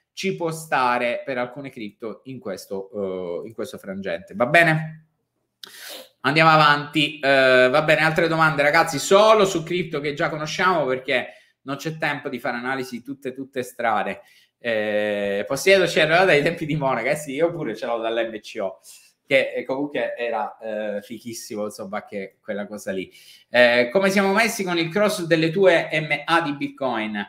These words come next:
Eh, ciao Carlo, intanto, come siamo messi con il cross delle medie di Bitcoin? Andiamo a vedere Bitcoin,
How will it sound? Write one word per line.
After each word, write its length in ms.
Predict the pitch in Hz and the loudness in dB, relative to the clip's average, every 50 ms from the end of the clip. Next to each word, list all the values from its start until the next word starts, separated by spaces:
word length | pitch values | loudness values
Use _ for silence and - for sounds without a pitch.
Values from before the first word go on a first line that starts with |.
| - _ _ _ _ _ _ _ | -10 _ _ _ _ _ _ _
Eh, 420 | - 143 139 135 131 131 127 123 - | -2 2 6 6 8 6 6 4 4
ciao 160 | - 165 160 160 | 2 2 2 4
Carlo, 420 | 202 190 190 196 196 196 196 196 | 4 4 6 6 4 4 4 4
intanto, 500 | 196 160 160 180 160 151 139 123 - 135 | 4 2 2 2 2 2 0 -2 -4 -6
come 120 | 131 135 | -6 -6
siamo 200 | 135 170 170 160 | -4 -4 -2 0
messi 360 | 165 180 185 180 - - 165 147 | 0 0 0 -2 -4 -6 -6 -4
con 160 | 151 151 143 | -4 -2 -2
il 160 | 139 135 127 | -4 -4 -4
cross 360 | - 165 165 165 165 - - | -2 0 2 2 0 0 -2
delle 240 | 139 139 139 135 131 | -2 -2 0 0 0
medie 420 | 131 131 127 123 120 120 123 120 | 0 0 0 0 -2 -2 -4 -6
di 200 | 120 123 123 120 | -4 -6 -8 -8
Bitcoin? 540 | 113 123 117 - _ - 143 143 151 160 165 | -8 -10 -10 -10 _ -8 -6 -4 -2 -2 -4
Andiamo 260 | 160 135 120 117 117 | -2 -2 -4 -4 -2
a 40 | 117 | -2
vedere 200 | 120 120 117 113 | -2 -4 -4 -6
Bitcoin, 840 | 123 127 - _ - 156 156 160 175 180 175 175 175 165 165 - | -10 -14 -10 _ -4 -2 0 0 -2 -2 -4 -4 -6 -6 -6 -10